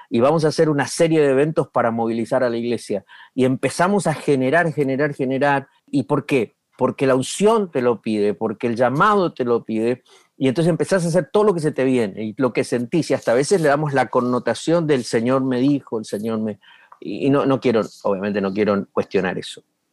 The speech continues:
Pero si querés pararte en una, en una dimensión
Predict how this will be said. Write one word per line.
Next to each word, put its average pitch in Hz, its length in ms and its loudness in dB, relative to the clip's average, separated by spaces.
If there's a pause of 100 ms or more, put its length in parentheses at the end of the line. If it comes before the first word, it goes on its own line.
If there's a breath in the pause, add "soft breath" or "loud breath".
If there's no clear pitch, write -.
Pero 135 220 4
si - 180 0
querés 165 640 2 (320)
pararte 123 720 0 (420)
en 120 200 2
una, 139 400 4
en 117 120 0
una 135 140 2
dimensión 127 880 0